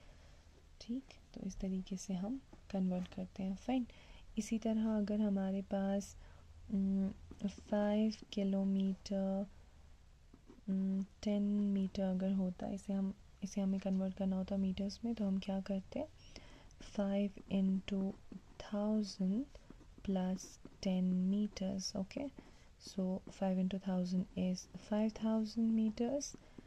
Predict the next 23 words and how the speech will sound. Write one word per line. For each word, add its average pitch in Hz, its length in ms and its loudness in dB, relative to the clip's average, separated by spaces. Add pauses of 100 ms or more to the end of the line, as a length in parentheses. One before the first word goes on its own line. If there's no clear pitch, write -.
(160)
plus 190 340 0
ten - 200 -6
meters, 185 800 2
that 180 280 0
is 185 160 -2
equals 185 580 -2
to - 40 -6
five 185 600 -2
thousand 185 600 -2
ten 180 720 2
meters। 190 520 0 (360)
ओके, 196 260 -2 (720)
इस 185 100 -14
तरीके 190 380 0
से 180 180 -2
हम 214 180 -2 (220)
convert 180 380 2
करते - 320 -6
हैं। 190 60 2
Fine, 247 320 0 (840)
तो 196 480 0 (680)
ये 214 260 0
था 226 500 0